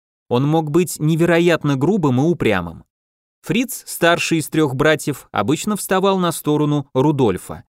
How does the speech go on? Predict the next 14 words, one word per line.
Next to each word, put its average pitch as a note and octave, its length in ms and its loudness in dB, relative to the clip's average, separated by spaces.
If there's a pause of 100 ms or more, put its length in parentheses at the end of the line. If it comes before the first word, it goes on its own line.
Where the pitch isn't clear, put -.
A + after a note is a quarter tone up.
(360)
Он G3+ 200 2
руководил E3+ 600 2
в - 80 -12
старом D#3 500 0 (100)
фамильном D3+ 680 0
доме D3 260 2
на B2 320 -2
Ам C3+ 220 0
Хинтерграбен C#3 840 -2
фабрикой C#3+ 640 0
по B2+ 140 0
пошиву C#3 520 0
кожаных C3 680 -2
штанов, F3 640 -2